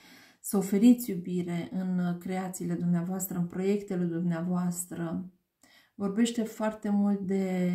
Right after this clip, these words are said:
e, vorbește foarte mult de, uh, de inimă, de anumit, un anumit proiect în ce pri-, ce, în ce privește dorinții inimii dumneavoastră.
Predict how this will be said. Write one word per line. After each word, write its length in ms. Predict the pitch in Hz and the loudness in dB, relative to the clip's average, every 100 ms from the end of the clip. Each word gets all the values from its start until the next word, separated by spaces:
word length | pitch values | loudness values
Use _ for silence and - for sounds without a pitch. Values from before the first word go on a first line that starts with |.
| 185 202 233 | -2 -4 -2
e, 180 | 208 196 - | 0 0 -4
vorbește 580 | 196 190 185 196 240 240 | -2 -2 0 -2 -2 -4
foarte 360 | - 226 226 202 | -8 -10 -6 -2
mult 380 | 196 196 196 | 0 0 -2
de, 460 | 190 185 185 185 180 - - - _ _ _ | -6 -2 0 0 0 -8 -20 -20 _ _ _
uh, 760 | - 196 190 185 175 170 180 175 - | -12 -8 -6 -2 -2 -2 -2 -4 -6
de 320 | 185 196 202 | 0 4 4
inimă, 760 | 196 233 208 175 170 165 185 - _ _ _ _ _ _ | 8 8 8 4 0 -2 -4 -10 _ _ _ _ _ _
de 460 | - 180 202 196 196 | -10 -2 2 4 4
anumit, 480 | 196 202 208 233 233 | 4 6 8 6 4
un 200 | 208 208 | 2 4
anumit 360 | 208 214 233 | 6 6 6
proiect 400 | - 208 214 214 | 4 0 0 -2
în 100 | 202 | -4
ce 140 | 190 202 | -4 -4
pri-, 420 | 202 - 196 196 | -6 -6 -6 -8
ce, 560 | - 202 190 185 185 185 180 - - - | -6 -4 -2 -2 -2 0 0 -2 -6 -4
în 120 | 196 | -2
ce 120 | 190 | -2
privește 320 | 202 220 220 196 | -2 -2 0 0
dorinții 500 | 196 208 226 214 196 | 2 6 4 4 0
inimii 360 | 185 180 175 | 0 0 0
dumneavoastră. 1200 | 175 180 175 175 180 180 175 - 165 175 175 185 | 0 0 0 -2 -4 -6 -6 -8 -8 -6 -4 -6